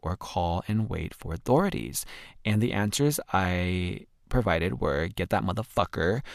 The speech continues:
or, "Call and wait." thirty-three percent chose to chase and sixty-seven percent chose to call the police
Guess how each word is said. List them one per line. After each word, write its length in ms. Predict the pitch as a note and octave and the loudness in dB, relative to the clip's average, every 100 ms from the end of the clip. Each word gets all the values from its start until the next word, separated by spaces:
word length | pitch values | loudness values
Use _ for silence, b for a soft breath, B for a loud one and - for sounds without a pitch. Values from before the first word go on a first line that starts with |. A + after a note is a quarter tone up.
| B B - | B B 4
or, 380 | B2+ F#2+ G#2+ | 6 6 4
"Call 340 | C3 - - E2+ | 0 -6 -4 -2
and 160 | G#2+ | -2
wait." 520 | B2+ F#3 - - - - B B B B - | 0 0 0 -4 -6 -6 B B B B 4
thirty-three 360 | C#3 F#3+ F#3+ | 6 8 6
percent 360 | F3+ F3 D#3+ - | 4 4 4 2
chose 440 | - G#2 G#2 G#2+ | 4 4 4 0
to 360 | - - G#2 G2+ | -6 -2 0 2
chase 560 | - - F#2 G2 - - | 0 0 0 -2 -4 -6
and 220 | - G2 G2 | -2 0 0
sixty-seven 600 | - F#3+ E3+ C3 A2+ G#2+ | 0 0 0 2 2 0
percent 380 | G#2+ - F#2+ | -2 -2 -2
chose 320 | - G2 F#2 - | -2 -4 -4 -4
to 100 | - | -10
call 560 | - - F2 D#2+ E2+ - | -10 -2 0 2 0 -2
the 100 | - | 2
police 460 | - - E2+ - | 2 2 -6 -6